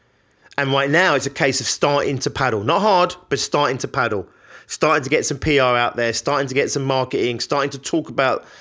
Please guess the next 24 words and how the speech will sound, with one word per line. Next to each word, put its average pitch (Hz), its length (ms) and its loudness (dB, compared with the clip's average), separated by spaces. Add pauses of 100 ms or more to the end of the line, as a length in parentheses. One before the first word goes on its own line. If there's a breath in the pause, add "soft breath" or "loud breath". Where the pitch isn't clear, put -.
(140)
the 120 100 -6
content 135 480 -2
and 117 80 -6
the 117 60 -6
subject 131 460 -2
matter. 120 500 -2 (460 loud breath)
Right 139 180 0
now, 170 260 4
people 160 380 0
aren't 156 140 2
gonna 147 120 2
be 143 120 0
listening 147 640 -2
in 131 240 -2
big 135 200 -2
numbers. 123 440 0
Right 127 180 0
now, 147 220 2
they're 143 100 2
not 135 60 0
gonna 127 100 -2
get - 140 -2
picked - 280 -4
up. 135 300 0